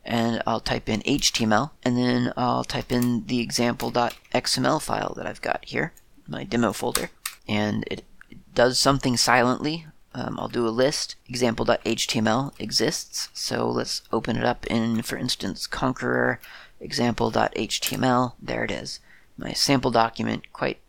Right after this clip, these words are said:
quite simple little document here. But, um, boy, does it look good.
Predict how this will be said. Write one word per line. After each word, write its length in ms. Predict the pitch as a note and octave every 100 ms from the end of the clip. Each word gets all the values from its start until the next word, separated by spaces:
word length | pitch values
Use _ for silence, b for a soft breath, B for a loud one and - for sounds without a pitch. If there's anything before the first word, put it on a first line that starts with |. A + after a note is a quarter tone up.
| -
quite 240 | - A#2+
simple 480 | - A#2 G#2+ G#2+ A2+ B2
little 180 | A#2+
document 460 | A2 A2+ - G#2 -
here. 260 | A#2+ B2+ -
But, 300 | - C3 B2 -
um, 460 | C3 C3 B2+ B2 - - - -
boy, 240 | D3 G#3+
does 180 | A2 -
it 100 | -
look 200 | - -
good. 320 | A2+ -